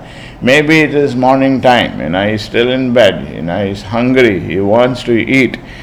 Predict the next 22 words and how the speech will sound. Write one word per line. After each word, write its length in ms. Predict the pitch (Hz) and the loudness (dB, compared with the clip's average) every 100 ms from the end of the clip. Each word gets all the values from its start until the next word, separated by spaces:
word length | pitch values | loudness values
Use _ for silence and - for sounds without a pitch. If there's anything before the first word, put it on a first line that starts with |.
| - - - | -18 -16 2
Proverbs 440 | 123 131 135 117 | 4 6 4 4
chapter 280 | 127 117 127 | 2 2 -2
twenty-six 760 | 110 123 120 120 170 147 - | -2 -2 -2 0 0 0 -2
and 180 | 120 113 | -2 0
verse 260 | 113 117 113 | 2 2 0
fifteen 680 | 127 110 - 147 127 104 101 | -4 -6 0 0 2 0 0
gives 260 | 123 113 | 0 2
us 220 | 120 113 | 2 0
such 340 | - 139 127 - | 0 0 0 0
a, 140 | 123 | -2
such 300 | - 123 120 | 2 0 4
a, 380 | 131 104 101 - - - | 4 4 2 -4 -16 -2
and 180 | 101 104 | 0 2
a 260 | 101 101 | 2 0
graphic 600 | 95 113 131 151 151 147 | 0 2 4 2 0 0
image 400 | 127 117 120 110 | 2 2 2 4
of 240 | 110 104 95 | 4 4 2
this. 400 | 104 85 - - | 0 0 -6 -10
Proverbs 560 | - 110 113 113 110 | 2 4 6 4 -2
twenty-six 720 | - 110 107 107 117 113 - | -2 0 0 -2 0 -2 -2
verse 280 | 101 101 101 | 0 0 0
fifteen. 640 | - 104 101 117 104 71 | -4 -8 -2 0 0 -2